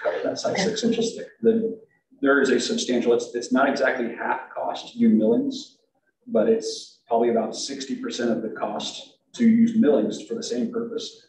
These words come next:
versus the A B three. And I would add that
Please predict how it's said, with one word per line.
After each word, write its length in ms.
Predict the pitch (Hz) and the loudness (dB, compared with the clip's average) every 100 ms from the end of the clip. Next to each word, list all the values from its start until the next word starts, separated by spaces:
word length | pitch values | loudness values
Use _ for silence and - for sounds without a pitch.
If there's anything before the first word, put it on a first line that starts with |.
| - | -2
versus 300 | 120 117 113 | -2 0 -2
the 100 | 113 | 0
A 20 | |
B 340 | 110 107 - - | 2 2 0 -6
three. 200 | - - - _ _ - - _ - | -12 -18 -20 _ _ -20 -20 _ 0
And 100 | 117 | 4
I 100 | 120 | 6
would 120 | 135 | 6
add 240 | 131 131 120 | 4 2 0
that 240 | 110 - | -4 -6